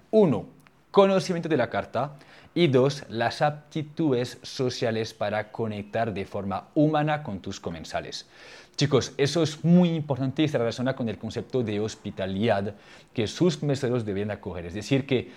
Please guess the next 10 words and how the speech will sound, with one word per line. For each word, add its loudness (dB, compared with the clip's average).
más 2
allá 2
de 0
servir -4
una -2
comida, 0
la 0
responsabilidad 0
de -2
ellos 0